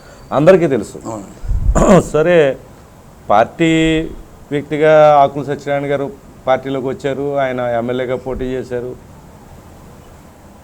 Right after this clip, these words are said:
Speaker 1: ఆయనకి మీ మ్యాక్సిమం పార్టీ తరపున వ్యక్తిగా మీరు దగ్గర అయ్యారు. ఆ గ్యా-, ఆ గ్యాప్ రావడానికంటే ప్రధానంగా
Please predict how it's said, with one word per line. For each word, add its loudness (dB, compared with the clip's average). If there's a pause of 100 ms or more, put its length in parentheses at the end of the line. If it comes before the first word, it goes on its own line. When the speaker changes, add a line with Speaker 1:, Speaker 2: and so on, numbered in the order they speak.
(300)
Speaker 1:
ఆయనకి 4
మీ -2
మ్యాక్సిమం 0
పార్టీ 0
తరపున -4
వ్యక్తిగా -2
మీరు 0
దగ్గర 2
అయ్యారు. 0 (1120)
ఆ 0
గ్యా-, -2
ఆ -4
గ్యాప్ 2
రావడానికంటే 4 (260)
ప్రధానంగా 2